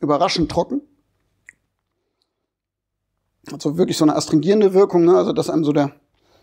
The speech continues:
der Speichelfluss einsetzt, ist nochmal eine spannende, schöne Wendung. Insgesamt, hoppala, <laughs> ein, äh, toller Aperitif, äh, für den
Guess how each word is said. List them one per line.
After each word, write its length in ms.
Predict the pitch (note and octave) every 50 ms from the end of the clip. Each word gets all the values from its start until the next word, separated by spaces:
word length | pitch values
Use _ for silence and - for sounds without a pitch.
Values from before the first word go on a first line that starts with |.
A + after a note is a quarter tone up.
| _ _ _ _ _ _ _ -
der 60 | -
Speichelfluss 800 | - - - F3 F#3+ - F#3+ F#3 F#3 - F3+ E3 - - - -
einsetzt, 640 | E3+ E3+ G3+ F#3 F3 F3 F3 F3 - - - - - _ _ _ _ _ _ _ _ _ _ _ _ _ _ _ -
ist 100 | D#3+ D3
nochmal 200 | E3 D#3+ E3 D#3+
eine 80 | D#3
spannende, 520 | D#3 - - D#3+ E3+ F3+ E3+ E3 F3 F3 - _ _ _ _ _ _ _ _
schöne 580 | - - - E3+ D#3+ D#3 D#3 E3 E3+ E3+ D#3+ - _ _ _ _ _ _
Wendung. 440 | - - - D#3+ D3+ D#3+ D#3 - - - - - - - -
Insgesamt, 560 | G3+ G3+ - - G3+ E3 F#3+ G#3 A3 G#3+ -
hoppala, 300 | - G3 F#3+ D3+ - - - - - E3+ E3+ - - F#3+ F#3+
<laughs> 440 | - - - - - - - _
ein, 360 | - E3 E3+ E3 D3+ D3+ - _ _ _ _
äh, 220 | - D#3+ D#3 D#3
toller 300 | D3+ - G#3 A#3 A#3+ -
Aperitif, 760 | F#3 - G3 F#3 F#3+ - - - F#3 F#3+ - - - - - -
äh, 300 | F3 D#3+ E3 E3 D3+ D3
für 220 | - - - E3+
den 380 | D#3+ E3 D#3+ D#3+ - - -